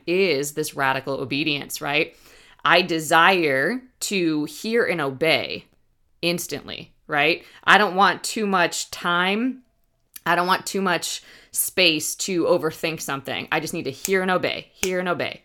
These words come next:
hear and obey, because that will be something I get better at. I don't want to hear and disobey. I don't want to hear and make excuses. I don't want to hear and put it off because I don't want the life that is connected to that.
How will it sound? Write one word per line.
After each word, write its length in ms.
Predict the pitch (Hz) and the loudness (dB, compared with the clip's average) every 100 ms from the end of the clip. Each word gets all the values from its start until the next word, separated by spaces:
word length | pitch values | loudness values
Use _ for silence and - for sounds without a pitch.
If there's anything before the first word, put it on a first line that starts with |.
| _ | _
hear 160 | 196 190 | 0 2
and 80 | 180 | 2
obey, 320 | 156 117 - - - | 0 -4 -8 -16 -10
because 280 | - 180 170 - | -2 0 0 0
that 380 | 170 190 - 190 | 6 8 8 2
will 160 | 185 | 0
be 180 | 180 180 | 0 -4
something 640 | 175 190 185 - 156 170 | -2 2 2 2 -2 0
I 180 | - 160 | 2 0
get 340 | 156 160 160 | 2 -2 -2
better 300 | - 240 196 | 0 2 2
at. 220 | 127 78 - 175 | 0 -2 -4 -4
I 80 | |
don't 180 | 220 277 | -2 0
want 140 | 233 202 | 0 -2
to 60 | |
hear 420 | - - 208 233 | -4 -6 -2 -2
and 180 | 226 185 | -2 -4
disobey. 640 | 170 185 156 131 123 - - - - | -6 -6 -4 -4 -6 -8 -14 -20 -4
I 120 | 170 | 0
don't 80 | 220 | 0
want 100 | 233 | 0
to 80 | 214 | -2
hear 380 | - 190 180 190 | -6 -4 -2 -2
and 100 | 170 | -2
make 200 | 147 165 | -4 -4
excuses. 600 | - - 262 - 123 - | -8 -4 -4 -2 -4 -6
I 80 | 180 | -4
don't 100 | 226 | -2
want 160 | 240 240 | -2 -6
to 60 | |
hear 240 | - 165 175 | -6 -4 -4
and 100 | 190 | -4
put 140 | 190 | -4
it 80 | 175 | -2
off 320 | 139 143 - | -2 -2 -4
because 220 | 170 170 - | -6 -8 -6
I 120 | 196 | -4
don't 160 | 262 220 | -4 -4
want 180 | 233 | -6
the 80 | 269 | -4
life 460 | 277 208 135 156 - | -2 0 0 -2 -4
that 120 | 170 | -4
is 140 | 175 | -4
connected 560 | - 254 277 285 202 160 | -6 -4 -4 -4 -4 0
to 140 | 208 | 2
that. 340 | 160 127 65 | 4 4 0